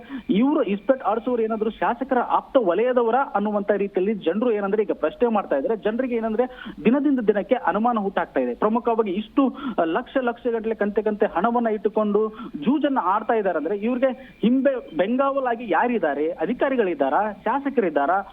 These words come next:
ಅನ್ನುವಂತ ರೀತಿಯಲ್ಲಿ ಜನರಿಗೂ ಸಹ ಏನಂದ್ರೆ ಒಂದು ಯಕ್ಷ ಪ್ರಶ್ನೆ ಕಾಡ್ತಿರುವಂತದ್ದು. ಜೊತೆಗೆ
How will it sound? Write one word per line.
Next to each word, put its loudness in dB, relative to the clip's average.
ಅನ್ನುವಂತ 0
ರೀತಿಯಲ್ಲಿ 2
ಜನರಿಗೂ 0
ಸಹ 0
ಏನಂದ್ರೆ 0
ಒಂದು 2
ಯಕ್ಷ -2
ಪ್ರಶ್ನೆ 0
ಕಾಡ್ತಿರುವಂತದ್ದು. 0
ಜೊತೆಗೆ 2